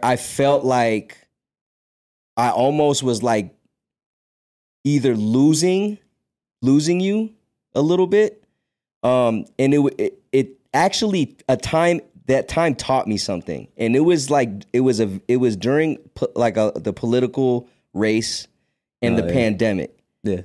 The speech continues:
Speaker 2: The
Speaker 1: And
Speaker 2: division.
Speaker 1: there was a time where I was like, I, we didn't s-, we didn't see eye to eye on two things that I actually didn't really give a fuck about at the end of the day.
Speaker 2: Yeah.
Speaker 1: Right?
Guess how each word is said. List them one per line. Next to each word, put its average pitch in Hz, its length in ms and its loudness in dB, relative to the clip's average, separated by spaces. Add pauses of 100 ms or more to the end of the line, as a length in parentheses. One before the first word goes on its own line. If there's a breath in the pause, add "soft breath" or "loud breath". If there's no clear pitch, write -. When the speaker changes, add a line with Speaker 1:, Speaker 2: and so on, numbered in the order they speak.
(160)
Speaker 2:
The 117 60 0
Speaker 1:
And 117 260 2
Speaker 2:
division. 110 400 -2 (220)
Speaker 1:
there 139 140 4
was 147 200 2
a 117 80 2
time 156 500 0
where 123 140 2
I 127 80 2
was 117 160 -2
like, 98 340 -4 (1040)
I, 131 80 2
we 131 160 0
didn't 165 200 0
s-, - 120 -2 (100)
we 131 140 2
didn't 160 120 0
see 160 200 0
eye 127 160 2
to 123 80 0
eye 135 180 2
on 120 140 0
two 175 180 -2
things 151 280 -2
that 120 100 2
I 120 80 2
actually 151 480 0
didn't 123 300 0
really 120 220 0
give 101 180 -2
a 98 60 -2
fuck - 260 -4
about 90 240 -2
at 85 100 -6
the - 80 -6
end 85 140 -4
of 80 60 -6
the 78 60 -12
day. 82 300 -6 (420)
Speaker 2:
Yeah. 104 180 -4
Speaker 1:
Right? 95 320 -2